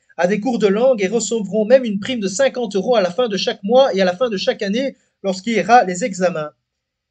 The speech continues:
Parce qu'il y aura des examens à la fin de chaque année. Ceux-ci recevront une somme de cent cinquante euros s'ils ont réussi leurs années.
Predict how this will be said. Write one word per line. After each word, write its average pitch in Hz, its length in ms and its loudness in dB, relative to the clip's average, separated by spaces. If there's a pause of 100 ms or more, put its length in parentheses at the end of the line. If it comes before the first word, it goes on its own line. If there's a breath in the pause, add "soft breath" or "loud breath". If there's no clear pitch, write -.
(520)
Parce - 160 -10
qu'il 202 120 -4
y - 20 2
aura 208 160 2
des 196 180 0
examens 202 300 0
à 214 60 2
la 185 40 0
fin 220 180 -4
de 196 60 -6
chaque 190 240 -4
année. 240 380 0 (200)
Ceux-ci 262 460 0
recevront 214 440 0
une 214 100 -2
somme 254 240 4
de 196 80 -2
cent 262 180 -2
cinquante 220 400 -6
euros 240 220 0
s'ils 214 340 -6
ont 233 80 -2
réussi 220 400 -4
leurs 185 240 0
années. 202 340 0